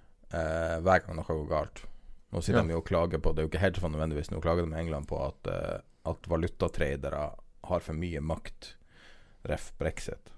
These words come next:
Speaker 2: Ja.
Speaker 1: Helt
Speaker 2: Markedet har for mye makt, da, som
Speaker 1: Ja.
Speaker 2: overført. Ja.
Speaker 1: Og, og med tanke på hvor vanskjøtta hele Brexit er,
Speaker 2: Mm.
Speaker 1: så er det ganske besynderlig at B B C <laughs> tør, tør å si noe sånt.
Speaker 2: Ja, ja.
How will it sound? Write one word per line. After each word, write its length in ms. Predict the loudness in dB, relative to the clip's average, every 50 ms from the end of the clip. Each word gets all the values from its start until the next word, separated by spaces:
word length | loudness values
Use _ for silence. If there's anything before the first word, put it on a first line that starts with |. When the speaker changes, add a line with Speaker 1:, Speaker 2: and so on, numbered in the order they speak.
| -10 -6
Speaker 2:
Ja. 200 | -4 -2 -2 -4 -4 -8 -12 -18 -20 -20 -20 -20 -20 -20 -20 -2 4
Speaker 1:
Helt 100 | 8 10 10
Speaker 2:
Markedet 420 | 10 8 6 2 2 4 6 6
har 80 | 4 4
for 100 | 2 2
mye 160 | 4 4 4 4
makt, 200 | 2 0 -2 -4
da, 100 | -6 -6
som 160 | 0 2 4
Speaker 1:
Ja. 160 | 4 4 4
Speaker 2:
overført. 200 | 2 0 -4 -8 -6 -2
Ja. 220 | 0 0 0 -2 -4 -10 -12 -12 -12 -12 -12 -12 -14 -6
Speaker 1:
Og, 260 | -2 0 0 0 0 0
og 480 | 0 2 4 4 4 4 4 2 0
med 120 | -2 -2 0
tanke 280 | 0 0 0 0 -4
på 260 | -4 -2 -2 -2 -2 -6 -8
hvor 220 | -2 0 2 2 2 0 -4 -6
vanskjøtta 720 | -2 0 2 2 2 0 0 0 -2 -2 0 -2 -2 -2 0 0
hele 180 | 0 -2 0
Brexit 400 | 0 0 0 0 0 -2 -2 0
er, 160 | 0 0 0 -2 -8 -20 -8 0
Speaker 2:
Mm. 240 | 4 6 6 6 6
Speaker 1:
så 40 | 4
er 60 | 4
det 100 | 4 4
ganske 200 | 2 0 -2 -2
besynderlig 440 | -2 -2 0 2 2 2 2 -2 -4
at 100 | -6 -4
B 100 | -2 -2
B 140 | -2 -2 -2
C 180 | -2 -2 -2 0
<laughs> 40 | 0
tør, 260 | 2 2 2 0 0
tør 260 | 2 4 4 6 6 4 4
å 40 | 2
si 220 | 2 4 4 4
noe 140 | 4 2 0 -2 -2
sånt. 200 | -2 -2 -2 -2 -6 -10 -14 -10 -4
Speaker 2:
Ja, 180 | 0 0 2 2
ja. 80 | 0